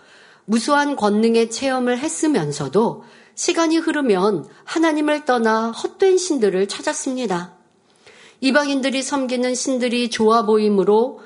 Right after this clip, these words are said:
하나님께도 제사를 드렸지만 이와 함께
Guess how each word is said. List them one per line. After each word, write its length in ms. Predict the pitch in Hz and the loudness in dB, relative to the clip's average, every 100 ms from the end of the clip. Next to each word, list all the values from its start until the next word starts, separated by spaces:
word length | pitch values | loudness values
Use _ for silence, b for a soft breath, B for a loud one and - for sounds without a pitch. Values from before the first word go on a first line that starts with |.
| B B | B B
하나님께도 840 | B 320 320 311 269 269 285 294 - | B 0 0 0 0 -2 0 0 0
제사를 480 | 220 226 294 285 | 0 0 0 -2
드렸지만 760 | 285 247 247 247 226 233 240 254 B B B - | -2 0 0 -2 0 2 0 -4 B B B -2
이와 320 | 285 320 311 | 2 4 2
함께 680 | 294 302 294 - 339 403 | 2 -2 -2 -2 0 0